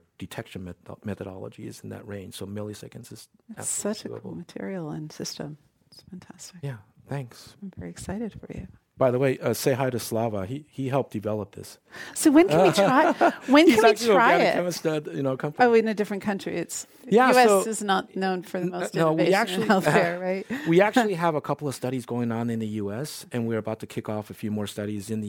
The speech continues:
Speaker 1: U S to get U S, uh, to get our first F D A approval, uh, next year. So
Speaker 2: Fantastic.
Speaker 1: stay tuned, and w-, there are a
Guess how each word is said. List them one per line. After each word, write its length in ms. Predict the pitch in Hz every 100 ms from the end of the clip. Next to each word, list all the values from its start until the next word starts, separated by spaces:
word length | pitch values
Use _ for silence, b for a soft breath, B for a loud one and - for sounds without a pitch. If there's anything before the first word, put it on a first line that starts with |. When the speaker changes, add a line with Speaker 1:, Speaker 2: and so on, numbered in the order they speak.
| 104
Speaker 1:
U 80 | 101
S 220 | 101 104 -
to 280 | - 101 92 -
get 220 | 110 -
U 160 | 104
S, 200 | 101 - -
uh, 340 | 113 120 123 - - _
to 60 | 104
get 160 | 113 101
our 80 |
first 320 | 95 104 95 110
F 100 | -
D 160 | 123 120
A 20 |
approval, 460 | 110 113 120 110 113 -
uh, 100 | 113
next 280 | 117 113 -
year. 180 | 113 107 -
So 140 | -
Speaker 2:
Fantastic. 400 | 104 98 _ - - _
Speaker 1:
stay 260 | - 123 127
tuned, 380 | - 113 90 - -
and 460 | 120 107 117 - -
w-, 120 | 117 -
there 140 | 110
are 20 |
a 20 | 107